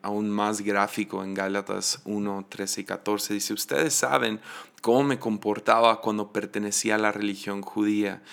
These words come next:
y cómo perseguí con violencia a la iglesia de Dios.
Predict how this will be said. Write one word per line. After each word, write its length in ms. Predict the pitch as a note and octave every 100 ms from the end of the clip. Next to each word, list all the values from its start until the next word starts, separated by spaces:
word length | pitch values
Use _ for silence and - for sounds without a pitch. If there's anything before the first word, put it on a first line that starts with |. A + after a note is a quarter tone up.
| - -
y 140 | G#2+
cómo 420 | G2 A2+ B2 B2+
perseguí 760 | - G#2+ G2+ - G#2 G2+ A2 D3
con 400 | C#3+ B2+ A#2 A2
violencia 1400 | G2+ G#2 G#2+ G#2 G#2 G#2 A#2+ B2 A#2 - F2+ E2+ - G2 - _ _ _ _ _ _ _ _ _ -
a 80 | A2
la 100 | G#2+
iglesia 420 | G2 G2+ F#2+ G#2
de 80 | G2
Dios. 500 | G2 G2+ F#2 - -